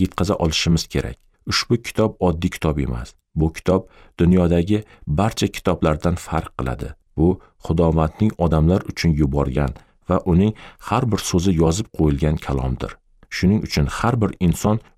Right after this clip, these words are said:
ushbu kalomni o'qib, qanday qilib to'g'ri yashashni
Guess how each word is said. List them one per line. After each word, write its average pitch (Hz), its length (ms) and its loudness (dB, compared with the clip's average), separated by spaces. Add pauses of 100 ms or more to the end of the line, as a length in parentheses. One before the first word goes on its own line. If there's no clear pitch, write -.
ushbu - 280 -2
kalomni 90 400 4 (120)
o'qib, - 260 -6 (380)
qanday 120 280 0 (100)
qilib 67 200 -2 (360)
to'g'ri 98 260 2 (100)
yashashni 90 380 0